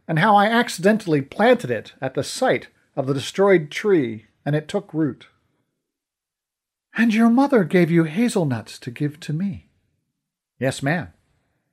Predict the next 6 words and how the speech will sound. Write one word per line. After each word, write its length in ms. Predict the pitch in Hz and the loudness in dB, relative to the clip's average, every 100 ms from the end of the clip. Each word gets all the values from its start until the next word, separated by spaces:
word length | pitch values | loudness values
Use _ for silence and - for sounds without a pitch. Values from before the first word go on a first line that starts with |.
| _ _ _ _ _ _ _ _ - | _ _ _ _ _ _ _ _ -6
"And 200 | 262 262 | -2 -2
did 180 | 277 - | -2 -4
she 440 | - - 226 180 _ _ | -4 -4 -4 -6 _ _
tell 260 | - 269 262 | -4 -2 0
you 160 | 175 | 0
why?" 600 | 131 107 92 87 131 - | -2 -4 -8 -8 -10 -12